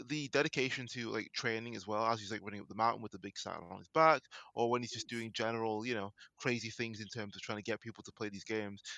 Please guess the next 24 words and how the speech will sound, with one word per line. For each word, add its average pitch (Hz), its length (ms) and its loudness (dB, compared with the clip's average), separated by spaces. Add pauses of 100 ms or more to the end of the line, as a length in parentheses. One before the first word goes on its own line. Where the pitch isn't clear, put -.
(160)
There, 131 100 6
there's 143 160 10
a 139 60 2
dedication 147 580 8
in 131 140 2
that, 101 200 0 (120)
and 120 100 4
I 120 40 2
think 123 200 -6
that 127 140 0
it - 80 -4
speaks - 320 -8
to 117 100 -6
a 107 40 0
lot 104 200 2
of 104 100 -4
what 104 120 -2
it 98 80 -4
is 101 140 -4
that 101 100 -4
martial 104 360 -2
artists 98 260 -4
go 110 220 -2
through, 104 380 -4